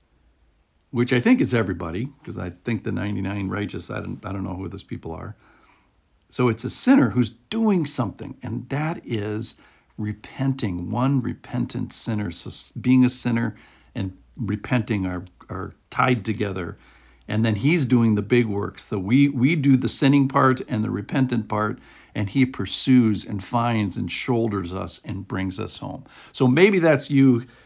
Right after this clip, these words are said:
here today. If you haven't done it,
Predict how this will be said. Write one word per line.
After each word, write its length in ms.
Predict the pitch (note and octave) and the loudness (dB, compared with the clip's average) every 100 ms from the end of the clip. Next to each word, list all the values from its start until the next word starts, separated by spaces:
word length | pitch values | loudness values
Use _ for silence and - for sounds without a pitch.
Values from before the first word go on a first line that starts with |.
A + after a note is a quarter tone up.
| _ | _
here 240 | - C#3 A2+ | 2 4 4
today. 380 | - G#2+ A2 G2+ | 2 2 2 0
If 220 | - F#2 | -4 -4
you 120 | - A2+ | 0 0
haven't 520 | C#3+ F3 F3 C#3 - | 4 4 4 0 2
done 220 | B2+ A2+ | 2 2
it, 260 | G2 - | -2 -8